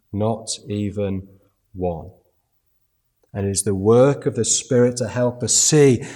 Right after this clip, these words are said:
that our good works are not good enough to take us to heaven.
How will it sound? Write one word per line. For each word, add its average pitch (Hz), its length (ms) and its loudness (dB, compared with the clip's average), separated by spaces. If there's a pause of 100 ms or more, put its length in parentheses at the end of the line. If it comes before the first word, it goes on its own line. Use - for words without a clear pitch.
(100)
that 120 200 2
our 147 360 6
good 139 440 6
works 127 540 4
are 117 180 0
not 135 500 4
good 123 220 2
enough 113 640 0 (680)
to - 140 -10
take 113 320 -2
us 107 120 -4
to 110 120 -2
heaven. 104 380 0